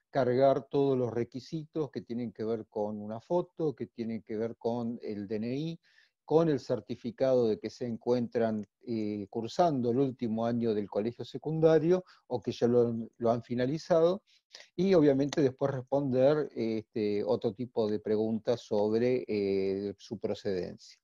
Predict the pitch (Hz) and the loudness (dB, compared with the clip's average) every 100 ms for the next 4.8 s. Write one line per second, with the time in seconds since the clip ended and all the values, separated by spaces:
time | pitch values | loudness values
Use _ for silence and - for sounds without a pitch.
0 | _ _ - - _ 127 - 123 - 165 | _ _ -20 -20 _ 0 4 2 2 4
1 | 160 160 202 196 - 139 143 143 - 139 | 8 8 6 2 2 6 6 4 -2 -4
2 | 127 - 120 123 127 127 131 147 143 139 | -2 -2 -2 -2 0 2 6 6 6 6
3 | 131 123 - 123 120 110 123 127 127 131 | 6 4 2 0 -2 0 0 0 -2 -4
4 | 127 151 160 185 185 175 185 | -4 -2 2 6 6 4 0